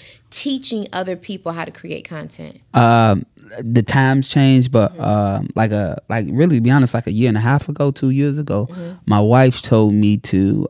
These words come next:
Speaker 2: um, get in front of the camera. 'Cause for over a decade, we've been building people brands and stuff, and we was helping them get to seven figures, eight figures, and some of them will lose integrity.
Speaker 1: Mm.
Speaker 2: And so they, they, they'll lose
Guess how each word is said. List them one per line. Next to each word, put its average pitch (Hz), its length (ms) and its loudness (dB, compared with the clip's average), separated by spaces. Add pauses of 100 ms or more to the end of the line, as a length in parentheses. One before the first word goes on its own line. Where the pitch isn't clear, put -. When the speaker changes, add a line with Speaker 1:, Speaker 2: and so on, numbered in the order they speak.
Speaker 2:
um, 78 480 -6 (1500)
get 135 140 4
in 117 100 2
front 120 240 -2
of 107 60 -4
the 104 60 -6
camera. - 420 -10 (300)
'Cause 127 240 2
for 131 140 2
over 131 240 4
a 113 40 6
decade, 117 520 0
we've 117 120 -2
been 107 140 0
building 113 440 0
people 104 680 -2 (340)
brands 135 760 0
and 120 160 0
stuff, 139 400 2
and 113 220 4
we 120 120 6
was 110 240 2 (320)
helping 131 280 2
them 127 140 2
get 113 180 -2
to 87 80 -8
seven 113 340 2
figures, 104 380 -6
eight 131 180 0
figures, 107 400 0
and 104 140 -2
some 139 200 -2
of 135 60 -2
them 135 120 -2
will 131 80 -2
lose 135 240 -2
integrity. 147 540 -8 (720)
Speaker 1:
Mm. 160 240 -14 (160)
Speaker 2:
And 117 240 2
so - 180 0
they, 127 260 2
they, 123 460 2
they'll 123 240 2
lose 127 460 0